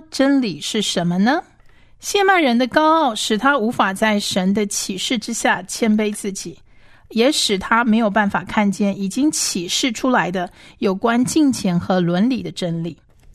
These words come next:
这里可以参考箴言的九章七节、十八章二节、二十四章七节跟提摩太后书三章七节。这里我们看一下提摩太后书的三章七节。常常学习，终究不能明白真道。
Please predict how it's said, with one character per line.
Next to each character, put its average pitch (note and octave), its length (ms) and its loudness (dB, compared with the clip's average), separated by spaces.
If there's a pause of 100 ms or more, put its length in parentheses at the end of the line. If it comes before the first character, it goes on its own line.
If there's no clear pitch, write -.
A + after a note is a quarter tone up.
(440)
这 E4 120 2
里 D4+ 140 2
可 B3+ 140 0
以 A#3 100 2
参 A3 260 2
考 G3+ 280 -2
箴 B3 300 0
言 G3+ 140 0
的 F#3 100 0
九 F#3 220 -10
章 G3+ 260 2
七 C4 260 -2
节、 G3 280 -8 (280)
十 - 200 -2
八 A#3+ 200 4
章 A3+ 240 2
二 C4 240 2
节、 F#3 300 -6 (480)
二 D4+ 80 2
十 - 80 -4
四 - 260 0
章 A#3 260 0
七 B3 280 -2
节 F3 300 -6
跟 F#3 300 0
提 - 220 -8
摩 G#3+ 100 4
太 C4+ 220 0
后 B3+ 220 0
书 A3+ 240 -4
三 A#3 280 0
章 A#3+ 200 -2
七 - 240 -6
节。 - 200 -12 (540)
这 E4+ 120 0
里 D#4+ 100 2
我 A#3 80 2
们 G3+ 100 0
看 C#4 240 0
一 - 20 0
下 A3 220 0
提 G3+ 140 -6
摩 F#3+ 140 2
太 G#3+ 180 -2
后 G3+ 200 -2
书 F#3 220 -4
的 F#3 100 -8
三 A3 260 -2
章 G#3+ 200 -2
七 A3 240 -6
节。 - 180 -14 (540)
常 C#4+ 260 0
常 B3 260 0
学 A3 280 -4
习， G3 360 -8
终 C#4 300 0
究 F#3 260 -4
不 A3 160 -4
能 F3 220 0
明 F3+ 260 0
白 F3 200 -4
真 F#3 420 -2
道。 F#3+ 300 -4